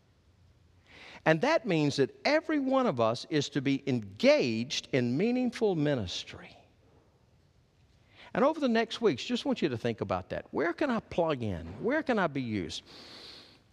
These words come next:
And I want you to think about this, what Brian left us with last week. Brian talked about the three places.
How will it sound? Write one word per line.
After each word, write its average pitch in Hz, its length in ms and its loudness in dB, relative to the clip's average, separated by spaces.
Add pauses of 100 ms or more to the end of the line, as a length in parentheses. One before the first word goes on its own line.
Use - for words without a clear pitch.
(340)
And 156 80 6
I - 20 6
want 285 160 -2
you 269 80 -2
to 185 60 -4
think 160 200 0
about 113 300 -2
this, 101 260 -2
what 113 220 0
Brian 151 380 2
left 117 280 0
us 101 140 -10
with 110 220 -2
last 104 320 -2
week. 101 180 -4
Brian 190 220 2
talked 165 260 -4
about 120 240 0
the 107 60 -10
three 127 260 -2
places. - 640 -6